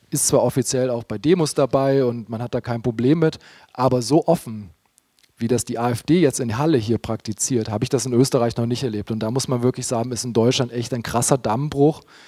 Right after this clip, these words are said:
dass nämlich einerseits der Till Schneider sein Abgeordnetenbüro in einem Haus, was der identitären Bewegung zuzuordnen ist, eingelagert hat. Auf der anderen Seite, das ist vielleicht auch noch der wichtigere Moment,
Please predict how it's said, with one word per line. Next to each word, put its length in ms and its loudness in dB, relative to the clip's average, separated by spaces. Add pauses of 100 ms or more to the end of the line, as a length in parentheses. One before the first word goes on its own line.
(420)
dass 180 0
nämlich 460 -4
einerseits 640 0 (600)
der 360 2
Till 220 2
Schneider 340 0
sein 120 -4
Abgeordnetenbüro 1120 0
in 200 4
einem 340 -6
Haus, 340 0
was 180 0
der 120 0
identitären 500 0
Bewegung 360 0
zuzuordnen 600 0
ist, 200 -8 (500)
eingelagert 680 0
hat. 140 -8
Auf 120 -6
der 120 -2
anderen 240 0
Seite, 260 4
das 100 0
ist 40 -6
vielleicht 260 2
auch 60 2
noch 100 0
der 160 0
wichtigere 400 2
Moment, 320 -4